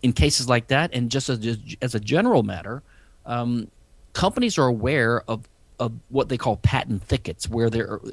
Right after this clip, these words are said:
areas that are heavily patented, and they just steer clear of innovating in those areas because they know that it's pointless to innovate in that area because they wouldn't be able to sell their product anyway.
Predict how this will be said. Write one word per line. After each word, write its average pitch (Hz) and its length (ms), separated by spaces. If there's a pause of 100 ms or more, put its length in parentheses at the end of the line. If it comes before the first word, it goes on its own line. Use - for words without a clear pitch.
areas 190 340
that 131 100
are 107 80
heavily 170 460
patented, 107 640 (440)
and 131 200
they 131 100
just 147 220
steer 170 260
clear 156 220
of 127 100
innovating 123 460
in 110 80
those 104 200
areas 113 380
because 131 500
they 123 140
know 120 240
that 127 240
it's 117 160
pointless 117 520
to - 100
innovate 127 320
in 110 80
that 107 120
area 113 240
because 135 220
they 123 100
wouldn't 147 260
be 131 60
able 117 140
to 117 80
sell 123 180
their 123 120
product 117 420
anyway. 160 420